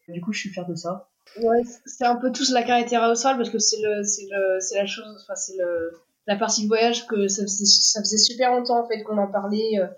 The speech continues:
Speaker 2: durant tout le voyage. Et pour nous, ça allait vraiment être une épreuve, euh, enfin, sous la pluie, la piste et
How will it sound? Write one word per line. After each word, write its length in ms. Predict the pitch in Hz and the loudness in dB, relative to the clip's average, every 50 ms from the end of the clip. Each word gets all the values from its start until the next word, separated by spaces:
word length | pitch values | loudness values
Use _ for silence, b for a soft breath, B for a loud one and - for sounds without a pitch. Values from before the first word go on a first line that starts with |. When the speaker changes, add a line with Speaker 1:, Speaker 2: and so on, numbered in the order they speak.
| B B B B B - | B B B B B -2
Speaker 2:
durant 240 | 208 208 202 202 202 | 0 2 2 2 2
tout 120 | 202 214 214 | 0 -2 0
le 60 | 202 | 0
voyage. 400 | 208 214 196 202 208 226 247 247 247 247 - b b b _ - | 2 2 2 4 4 2 2 2 -2 -6 -10 b b b _ -10
Et 80 | 196 190 | -10 -8
pour 140 | - 214 220 | -4 -2 0
nous, 60 | 240 | 0
ça 140 | 240 - 208 | 2 2 2
allait 180 | 202 202 196 | 2 2 0
vraiment 280 | 196 202 196 196 202 208 | 0 2 2 2 4 2
être 240 | 214 208 - - 220 | 2 0 -2 -4 -2
une 100 | 214 208 | 0 2
épreuve, 460 | 208 208 208 - 233 226 226 226 202 | 2 2 0 0 0 0 0 2 2
euh, 140 | 196 190 185 185 B B B B B _ _ _ _ - | 0 0 0 -2 B B B B B _ _ _ _ -4
enfin, 240 | 190 180 185 196 - - - | -2 -2 -2 -4 -8 -10 -4
sous 240 | - - - - 208 | 0 0 0 0 2
la 120 | 214 196 | 0 0
pluie, 420 | 196 196 - - 226 226 233 233 220 | 0 0 -2 0 2 4 4 4 4
la 140 | 220 202 202 | 2 2 0
piste 480 | 202 - - 220 220 226 226 - - | 0 -2 0 2 2 2 0 0 -2
et 80 | 214 | -4